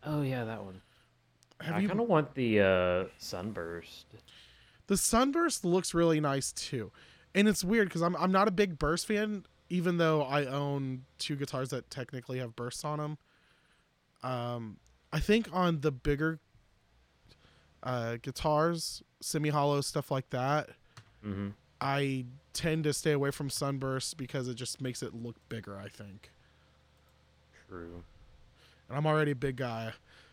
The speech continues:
Speaker 2: We gotta learn how to do slimming things. Like, you don't want, you wanna wear solid colors. You don't wanna wear stripes. Or you wanna wear stripes that go down vertical, not horizontal.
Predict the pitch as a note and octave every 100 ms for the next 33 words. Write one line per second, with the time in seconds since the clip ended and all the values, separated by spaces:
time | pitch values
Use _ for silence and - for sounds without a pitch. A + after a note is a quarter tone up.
0 | _ - D3 D#3 D#3+ D#3 E3 D3+ D3+ -
1 | E3+ D#3 C#3 C3 A#2 C3 C#3+ E3 E3+ G3+
2 | G3 F#3+ F#3+ G3 G#3 G3 - G#3 G#3 G#3
3 | - D#3 A#2+ A2 C3 B2+ D3+ D#3+ D#3 D3+
4 | C#3+ C#3+ - C3 B2 G#2+ - - - _
5 | - - _ _ _ _ _ _ B2+ B2+
6 | B2+ - C#3+ D#3 F#3 G3+ F3+ D#3 - F3
7 | F3+ F#3 - - C#3 C3+ C3+ C#3 C3 C3
8 | C#3+ E3 F#3 - _ _ - B2 C#3+ D3
9 | - E3+ F3+ - _ _ _ _ _ -
10 | C3 B2+ C#3+ C3+ C3 B2+ C3 D#3+